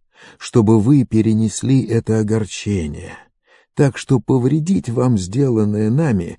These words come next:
никак не могло. Ведь угодная Богу печаль рождает спасительное покаяние, о котором не сожалеют,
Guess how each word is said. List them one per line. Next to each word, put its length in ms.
никак 520
не 120
могло. 600
Ведь 320
угодная 680
Богу 440
печаль 800
рождает 760
спасительное 1000
покаяние, 1120
о 140
котором 600
не 220
сожалеют, 1200